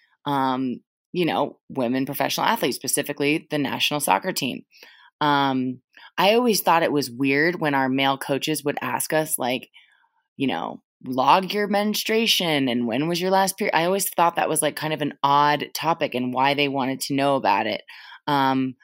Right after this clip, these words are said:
but now, as we've seen in, in the case of Rose Lavelle,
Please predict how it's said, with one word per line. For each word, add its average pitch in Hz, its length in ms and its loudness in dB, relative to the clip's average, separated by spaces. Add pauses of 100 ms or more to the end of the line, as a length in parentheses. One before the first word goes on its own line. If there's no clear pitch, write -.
(260)
but 151 200 2
now, 147 720 2
as 139 220 -2
we've 139 220 -4
seen 139 460 -2 (140)
in, 131 340 -2 (100)
in 131 400 -2
the 131 100 -4
case 139 300 -2
of 127 120 -8
Rose 131 260 -2
Lavelle, 147 460 2